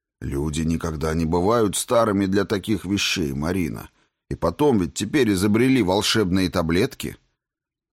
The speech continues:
Он налил мне вина и не ответил. За эти годы унылый муж Элеонора Витальяно тоже перешёл в лучший мир,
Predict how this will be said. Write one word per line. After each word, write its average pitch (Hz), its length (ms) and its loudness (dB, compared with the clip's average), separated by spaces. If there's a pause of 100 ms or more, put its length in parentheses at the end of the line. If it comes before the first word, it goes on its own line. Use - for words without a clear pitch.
(260)
Он 139 320 2
налил 95 420 2
мне 85 240 0
вина 107 600 0 (120)
и 120 140 0
не 101 120 2
ответил. 69 760 -6 (760)
За 78 180 -2
эти 117 360 2
годы 117 500 4
унылый 120 680 2
муж 113 460 0
Элеонора 113 640 2
Витальяно 107 800 2
тоже 120 400 2
перешёл 104 580 0
в 87 80 0
лучший 95 460 0
мир, 90 380 2